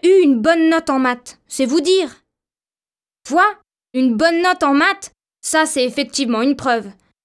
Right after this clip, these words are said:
Eh bien, bon anniversaire quand même. Eh oui, mon pote, bon anniversaire. Alors, tu as eu des cadeaux ? Fais voir. Penses-tu ? Rien.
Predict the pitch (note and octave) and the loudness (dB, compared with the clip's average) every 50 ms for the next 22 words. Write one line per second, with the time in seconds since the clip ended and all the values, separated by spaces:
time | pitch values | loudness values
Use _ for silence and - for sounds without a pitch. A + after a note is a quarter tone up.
0 | _ _ _ _ _ _ - C4+ C#4 G#3 G#3+ C4+ C4 C4 A#3+ G#3 D#4 E4 D#4 D4 | _ _ _ _ _ _ -6 -6 -4 -2 -2 -2 0 0 0 0 0 2 2 2
1 | C#4+ C#4+ B3 B3+ A#3+ - - B3+ A3+ - - B3+ B3 B3+ C#4 D#4 D4 C4 A3+ - | 2 0 0 -2 -4 -4 -6 -10 -10 -6 -4 -4 -2 -2 -2 -2 -4 -6 -8 -10
2 | _ _ _ _ _ _ _ _ _ _ _ _ _ _ - D#4 F4+ F4 F#4+ G#4+ | _ _ _ _ _ _ _ _ _ _ _ _ _ _ -4 -2 0 2 2 2
3 | G#4+ G#4+ G4 E4+ - E4 D#4 D#4 D#4 - - B3 A#3+ C#4+ D4 D4+ D4+ D4+ D4+ C4+ | 2 2 0 -2 -2 -2 -2 -2 -4 -10 -14 -6 -4 -2 0 0 0 0 0 0
4 | D#4+ D#4+ - - G#4+ G#4 G4+ F#4 - - _ _ _ _ _ _ _ _ _ _ | -2 -2 -2 -2 0 0 0 -2 -4 -12 _ _ _ _ _ _ _ _ _ _
5 | _ _ _ _ _ _ - - - - E4+ E4 - - - D#4 D4+ D4 D4+ D4 | _ _ _ _ _ _ -4 -2 0 2 0 0 -2 -4 -4 -2 -2 0 0 0
6 | D4 D4 D4 D#4 D#4 C#4+ G#4+ A#4+ B4+ _ _ _ _ _ _ - - E4+ D4+ C#4 | 0 -2 0 -2 0 0 0 0 -2 _ _ _ _ _ _ -6 -4 -4 -2 0
7 | E4 F#4+ G4 F#4+ F4 - - _ _ _ _ _ _ _ _ _ _ _ _ _ | 2 2 2 0 -2 -8 -20 _ _ _ _ _ _ _ _ _ _ _ _ _
8 | _ _ _ _ _ _ _ _ - B3+ C4 B3 - - - - D4 C#4 - _ | _ _ _ _ _ _ _ _ -4 -4 -2 -4 -6 -8 -10 -10 -10 -10 -12 _
9 | _ _ _ _ _ _ _ _ _ _ _ _ B3 A#3 C#4 C#4 D#4+ E4 F4 D#4+ | _ _ _ _ _ _ _ _ _ _ _ _ -8 -4 -2 0 0 -2 -2 -6